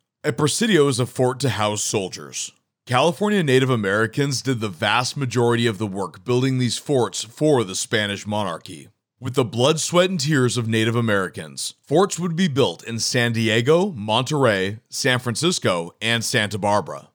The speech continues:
These were the sites that the Spanish thought they could most easily defend. Soldiers could travel from one presidio to the next along the El Camino Real, or the Royal Highway. It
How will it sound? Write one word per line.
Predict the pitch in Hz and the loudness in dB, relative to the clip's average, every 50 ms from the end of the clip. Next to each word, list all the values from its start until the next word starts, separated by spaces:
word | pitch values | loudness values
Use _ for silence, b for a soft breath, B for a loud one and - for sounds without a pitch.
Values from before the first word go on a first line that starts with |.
| _ _ | _ _
These | _ 139 185 208 170 | _ 0 0 0 0
were | 185 190 | 0 0
the | 170 156 | 0 0
sites | - - - 123 107 101 95 85 - | 0 2 2 2 2 2 0 -2 -6
that | 104 101 90 | -10 -12 -10
the | 98 | -8
Spanish | - - - - 135 143 139 117 104 95 - - | -6 -6 -2 0 2 2 2 2 0 -2 -2 0
thought | 123 110 104 | 0 0 0
they | 101 107 | -2 -4
could | - - 104 | -4 -4 -4
most | 107 110 117 127 127 - - - | 0 2 2 2 2 0 -2 -8
easily | - 147 156 147 123 120 123 131 127 | -8 -6 -4 -4 -4 -2 -2 -2 -2
defend. | 113 107 107 - - - 120 107 85 73 64 57 - - _ _ _ _ _ | -2 -2 -6 -4 -2 0 0 0 -2 -4 -12 -18 -20 -20 _ _ _ _ _
Soldiers | _ - - - 143 156 185 180 208 202 - | _ -12 -4 0 2 2 2 2 0 -4 -2
could | - 175 151 | -2 -2 -4
travel | - - 127 123 110 101 90 92 92 | 0 2 2 2 2 2 0 -4 -6
from | - - 113 107 101 101 | -6 -6 -6 -6 -4 0
one | 107 127 156 180 | 0 0 0 0
presidio | 170 - 196 185 - - 165 156 220 104 90 87 92 | -2 0 -2 0 0 0 -2 0 0 -2 -2 -4 -4
to | - 120 | -6 -6
the | 104 98 | -6 -4
next | 98 107 127 127 101 82 - - - - | -4 0 0 0 0 0 -4 -8 -8 -6
along | - 120 120 120 127 127 | -4 -2 -2 0 0 0
the | 123 123 113 - | 0 -2 -2 0
El | 127 147 151 151 | 2 2 2 2
Camino | - - 156 139 139 139 139 135 | 0 -4 -2 -2 0 2 2 4
Real, | 123 120 110 104 90 78 73 67 - - _ _ _ | 4 4 4 2 0 -2 -6 -10 -14 -18 _ _ _
or | - 160 147 120 98 95 98 98 101 98 | 0 2 4 4 4 2 0 -4 -6 -12
the | 101 98 113 | -6 -4 -4
Royal | 110 101 98 110 113 117 123 131 135 135 139 | -2 -2 0 2 4 6 6 6 6 4 2
Highway. | 123 113 113 101 98 76 - 82 78 73 73 - - _ _ _ _ _ _ | 2 2 0 0 -2 -2 -6 -8 -12 -12 -16 -18 -20 _ _ _ _ _ _
It | 175 196 202 - | 0 0 0 0